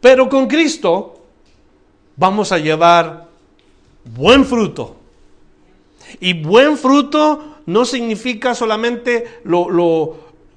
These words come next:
eh, lo dulce, no significa lo nutritivo, significa que hay frutos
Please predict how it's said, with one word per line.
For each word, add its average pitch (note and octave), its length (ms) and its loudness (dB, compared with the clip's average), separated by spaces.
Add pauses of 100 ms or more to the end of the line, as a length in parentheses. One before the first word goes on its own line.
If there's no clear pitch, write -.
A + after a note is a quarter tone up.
(260)
eh, E3 300 -8
lo E3 200 0
dulce, B3 580 4
no A3+ 140 0
significa G#3+ 880 -2
lo E3 160 0
nutritivo, E3 680 -4
significa G#3+ 560 -6
que G3+ 160 -6
hay G3 200 -2
frutos A3 760 -4